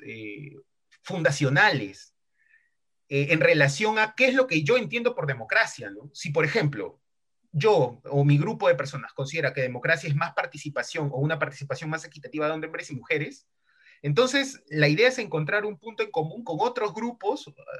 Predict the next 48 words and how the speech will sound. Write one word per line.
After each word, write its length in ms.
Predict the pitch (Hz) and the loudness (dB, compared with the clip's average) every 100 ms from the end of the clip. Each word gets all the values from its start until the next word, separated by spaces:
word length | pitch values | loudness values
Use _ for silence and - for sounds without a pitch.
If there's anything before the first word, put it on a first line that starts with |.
| 120 | -6
o 220 | 127 - | -6 -4
agrupaciones 720 | 127 139 139 135 202 202 175 | -4 -2 -2 -2 -4 -4 -4
dentro 240 | 170 151 | -6 -2
de 80 | 143 | 0
la 120 | 135 | 0
sociedad 520 | 131 139 - 131 156 - _ | -4 -8 -4 0 0 -2 _
que 100 | 143 | -8
piensen 340 | 196 285 262 | -6 -4 0
parecido 400 | - 139 139 240 | 2 2 0 -2
y 40 | 196 | 0
llegar 200 | 156 208 | 2 2
a 40 | |
un 80 | 226 | -2
punto 200 | 233 233 | -10 -6
intermedio. 520 | 156 147 180 113 98 _ _ - _ - | -4 -2 -2 -4 -10 _ _ -20 _ 0
Pero 220 | 196 175 | 0 0
si 180 | - 160 | -2 2
yo, 220 | 240 170 | 4 4
por 140 | 147 | 2
ejemplo, 500 | 147 202 147 120 101 _ _ _ | 0 0 -2 -4 -10 _ _ _
yo 160 | 147 214 | -4 -2
pienso 380 | 233 226 147 139 | 0 0 0 -4
de 120 | 131 | -4
que 120 | 135 | -2
la 80 | 135 | 2
democracia, 640 | 131 135 139 202 160 135 | 2 0 0 2 2 -2
uno 180 | 135 180 | -4 -2
de 60 | 185 | -2
los 100 | - | -2
factores 320 | - - 170 | -6 -4 -6
de 60 | 165 | -4
la 80 | |
democracia 400 | 143 135 139 135 | -4 -4 -4 -4
haya 180 | 156 170 | -2 -2
que 240 | 165 151 151 | -2 -4 -2
haya, 320 | 156 165 175 143 143 | -2 0 -2 -2 -4
es 320 | 143 139 156 | -6 -8 -10
que 140 | - 180 | -10 -14
sin-, 200 | 165 147 | -12 -8
es 120 | 139 | -6
que 120 | 143 170 | -4 -2
haya 200 | 175 175 | -2 -2
igual 280 | 147 165 170 | 0 2 2
participación 480 | 180 - 147 143 156 | 0 -4 -6 -4 -4
entre 160 | 151 | -6
hombres 220 | 180 170 | -6 -10
y 40 | 175 | -12
mujeres, 440 | 143 160 120 117 | -6 -6 -6 -12